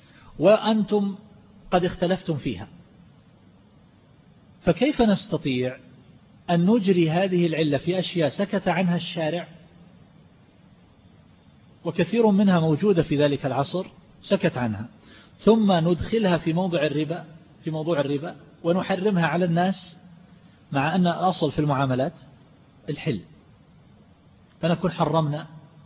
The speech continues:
ما أحل الله عز وجل، ووسعنا مفهوم الربا، وأدخلنا فيه ما ليس منه، مع أنه يجب التزام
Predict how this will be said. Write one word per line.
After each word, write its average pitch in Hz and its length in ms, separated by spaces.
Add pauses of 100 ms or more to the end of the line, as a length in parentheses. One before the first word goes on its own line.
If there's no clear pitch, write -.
(280)
ما 156 160
أحل 139 240
الله 135 200
عز 113 200
وجل، 110 260 (1600)
ووسعنا 147 800 (2000)
مفهوم 151 640 (840)
الربا، 143 420 (1300)
وأدخلنا 151 500
فيه 175 260
ما 165 140
ليس 175 220
منه، 123 240 (1160)
مع 143 280
أنه 143 280
يجب 151 280
التزام 147 500